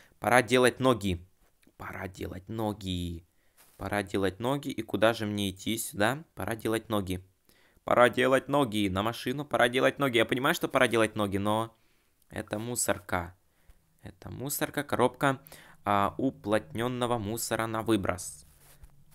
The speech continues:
На выброс. Похоже, они, а, питают отель. Мне всё равно до них не добраться. Не добраться, не добраться. Даже чем-то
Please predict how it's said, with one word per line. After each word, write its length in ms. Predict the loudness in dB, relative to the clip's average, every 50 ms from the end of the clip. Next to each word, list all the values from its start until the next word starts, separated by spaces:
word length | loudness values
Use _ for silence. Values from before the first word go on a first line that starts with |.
| -20 -20 -20
На 260 | -16 -14 -14 -14 -10
выброс. 480 | -6 -4 -4 -2 0 0 0 0 0
Похоже, 400 | -2 -6 -4 -2 -2 -2 0 0
они, 400 | -2 -2 -2 0 0 -2 -2 -4 -8 -20 -20 -20 -20 _ _ -4
а, 600 | -2 0 2 2 2 2 2 0 0 0 -2 -4 -8 _
питают 580 | -10 -8 0 2 4 4 4 2 0 -4 -6 _
отель. 560 | -4 -4 -4 0 2 2 2 2 0 -4 -8 -16 -20 _ _ _ _ _ _ _ _ _ _ _ -20 _ _ -14
Мне 200 | -10 -8 -6 -6
всё 200 | -6 -2 -2 0
равно 280 | 0 0 -2 -2 -2 -2
до 100 | -2 -2
них 240 | -2 -4 -6 -4
не 120 | -4 -4 0
добраться. 760 | 0 0 0 2 -2 -2 -2 -4 -6 -10 -8 -8 -8 -12 -14 _ _ _ _ _ _ _ _ _ _ -18
Не 200 | -16 -14 -14 -14
добраться, 640 | -10 -10 -10 -10 -8 -8 -8 -8 -8 -10 -12 -10 -8
не 120 | -8 -4
добраться. 340 | -4 -2 0 0 -2 -2 0
Даже 200 | -2 -2 -2 -2
чем-то 380 | -6 -4 0 2 2 2 2